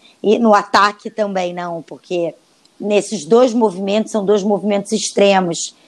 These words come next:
que você não tá, é, consciente o suficiente pra tomar nenhum tipo de decisão.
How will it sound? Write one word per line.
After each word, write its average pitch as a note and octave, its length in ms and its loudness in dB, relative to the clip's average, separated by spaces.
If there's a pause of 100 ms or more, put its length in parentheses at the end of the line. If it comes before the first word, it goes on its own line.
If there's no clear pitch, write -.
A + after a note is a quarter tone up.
(300)
que G3+ 120 2
você F#3+ 340 2
não F#3+ 180 -2
tá, F3 460 0 (300)
é, F3+ 160 2
consciente A3+ 1300 0 (280)
o G#3 100 -2
suficiente G3+ 920 0
pra G#3 160 2
tomar G3 300 2
nenhum G3+ 260 0
tipo - 280 -6
de F#3 120 -8
decisão. D3+ 640 -2